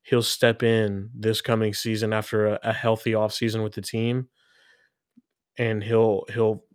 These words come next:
fill his role really well. It just kinda comes down to whether you want the speed guy or more of the precision guy, I guess you could say. But there's no,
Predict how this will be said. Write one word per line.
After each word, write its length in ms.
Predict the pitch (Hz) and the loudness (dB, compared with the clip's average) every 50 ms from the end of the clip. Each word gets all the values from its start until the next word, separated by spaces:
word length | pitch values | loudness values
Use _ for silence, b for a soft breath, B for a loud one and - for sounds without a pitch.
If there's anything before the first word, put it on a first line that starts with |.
| - - - | -20 -20 -2
fill 200 | - 127 127 127 | 2 2 4 4
his 280 | 113 117 113 107 101 104 | 4 2 0 0 -2 -2
role 460 | 107 107 107 107 104 101 95 92 - _ _ _ _ _ _ _ _ - | 0 0 2 2 2 0 -2 -4 -6 _ _ _ _ _ _ _ _ -8
really 380 | 107 107 113 113 110 110 104 | -6 -2 0 2 2 2 0
well. 460 | 98 95 101 98 95 92 92 92 95 _ _ _ _ _ _ _ _ _ | 0 -2 -2 -2 0 -2 -4 -6 -8 _ _ _ _ _ _ _ _ _
It 100 | - 120 | -2 2
just 200 | 117 131 127 - | 2 2 2 4
kinda 200 | - 139 131 131 | 2 2 2 2
comes 300 | - - 131 123 120 113 | 2 2 2 2 2 2
down 300 | 120 123 120 120 120 117 | 2 2 2 2 2 0
to 160 | 113 - 123 | -2 -2 -2
whether 260 | 110 117 117 113 113 117 | 2 4 4 4 4 0
you 220 | 113 110 113 110 | -2 -2 -2 -2
want 340 | 107 110 110 117 110 - _ _ _ _ _ _ _ | 0 0 0 0 -2 -4 _ _ _ _ _ _ _
the 160 | 123 113 110 | -6 -6 -4
speed 460 | 104 - - - 123 123 127 127 123 | -4 -6 -2 0 2 2 2 2 2
guy 480 | 131 123 123 123 123 123 127 123 120 - b b b b b b b b b | 2 4 4 4 4 4 4 2 0 -4 b b b b b b b b b
or 200 | - 113 113 110 | -4 -2 -2 0
more 300 | 110 110 113 113 113 113 | 0 2 2 2 2 0
of 160 | 107 107 104 | -2 -4 -2
the 440 | 107 110 107 104 104 101 101 98 101 _ _ _ _ _ _ _ _ _ _ _ _ _ _ _ _ _ _ _ | 0 2 2 2 0 -2 -4 -6 -10 _ _ _ _ _ _ _ _ _ _ _ _ _ _ _ _ _ _ _
precision 640 | - 127 110 - - - 113 107 104 107 104 101 | -8 -4 -4 -2 -2 0 -2 -2 -2 -4 -6 -4
guy, 240 | 101 104 101 101 98 | -4 -4 -4 -2 -2
I 80 | 98 98 | -4 -2
guess 240 | 104 104 101 - | -4 -4 -6 -6
you 60 | - 98 | -8 -8
could 160 | - 107 - | -10 -8 -4
say. 200 | - - 107 104 | -2 -2 -2 -2
But 140 | 101 110 110 | -2 0 0
there's 220 | 131 131 - - | 0 0 0 2
no, 380 | 165 170 170 165 156 139 - | 2 4 4 4 2 0 -6